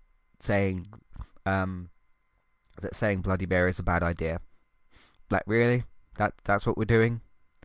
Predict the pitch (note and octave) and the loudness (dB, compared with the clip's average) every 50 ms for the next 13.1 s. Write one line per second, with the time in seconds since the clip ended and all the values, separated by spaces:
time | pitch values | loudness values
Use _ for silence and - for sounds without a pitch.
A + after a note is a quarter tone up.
0 | - - - _ _ - - _ G#2 G2+ G#2 G2+ G2+ G2+ G2+ G2 G2 F#2+ F#2 - | -20 -20 -20 _ _ -20 -8 _ -2 0 0 2 0 0 -2 -2 -4 -6 -8 -12
1 | _ _ - A#2 C3+ - F3+ D#3+ D3 - - - - D#3+ D#3 D3 D3 C3+ - - | _ _ -6 -6 -4 -2 -4 -4 -4 2 4 4 4 4 2 2 0 0 2 2
2 | G#2+ G#2+ - D#3+ D3 - A2+ G#2 G#2 - G2+ G2 G2+ G2+ G2 F2+ F2 - - - | 0 0 0 -4 -4 -4 -4 -6 -4 -6 -6 -4 -2 -2 -2 0 2 2 2 2
3 | - E2+ F2 F2 - - - - - - - A#2 C3 - E3+ D#3 D3 - - - | 0 -2 -2 -4 -6 -10 -14 -16 -18 -8 -4 -4 -2 -2 -2 -4 -4 -2 0 -2
4 | D3 C3+ C3+ B2 A2 - - - - - - A2 G#2+ G#2 G#2 - - G2+ - A2 | 0 0 -2 -4 -4 -6 -8 -8 -8 -6 -2 -2 -2 -2 -2 -4 -4 -4 -4 -4
5 | F#2+ F#2 F#2+ F#2+ F2+ - - G#2+ G#2 G#2 G#2 G2 G2 G2 F#2 F#2 G2 F2+ - - | -4 -4 -4 -8 -10 -8 -8 -6 -4 -2 -2 -2 -2 -2 -4 -4 -4 -4 -4 -4
6 | F#2 F#2 F2+ F2+ F2 - F2 F2+ - - - F2 E2+ E2+ E2 E2 D#2+ - - _ | -2 -2 -2 -2 -2 -4 -6 -6 -6 -6 -6 -6 -6 -6 -6 -6 -8 -8 -12 _
7 | _ _ _ _ _ _ _ _ _ _ _ _ - - G2 F#2 - G2 G2 - | _ _ _ _ _ _ _ _ _ _ _ _ -14 -12 -10 -10 -8 -8 -10 -6
8 | - B2 B2 A#2 A#2 A#2 - - G2 G2 F#2+ G2+ F#2 G2 F#2+ F#2 F2 F#2 - F#2 | -2 -2 0 2 2 0 0 0 -2 -2 0 -2 0 0 0 0 0 -2 -6 -4
9 | - - F2+ - F#2+ D#2+ - F2 E2+ F2 E2+ - - F2 E2+ E2+ F2 - - F#2+ | -6 -6 -6 -6 -8 -10 -6 -6 -6 -6 -6 -8 -8 -8 -8 -8 -10 -10 -8 -6
10 | F2 E2+ F2 E2+ - - - - - - - - - - _ _ _ _ _ _ | -6 -6 -6 -8 -12 -16 -20 -20 -20 -20 -20 -20 -20 -20 _ _ _ _ _ _
11 | - F#2+ E2 - F#2+ F#2 - - C3 B2+ A#2 G#2+ F#2+ - G2 G2 G2 G2 G2 F#2+ | -10 -8 -4 -2 -4 -4 -2 -2 -2 0 0 0 0 2 2 4 4 2 2 0
12 | F#2 G#2 A2 G#2+ F#2 F#2 F2+ D#2+ F#2 F2+ F2+ F2+ F2+ F#2 F2+ F2+ - - - G2 | 0 -2 -2 -2 -2 -2 -2 0 0 2 2 2 0 0 -2 -4 -6 -6 -6 -6
13 | F#2+ F#2 | -6 -6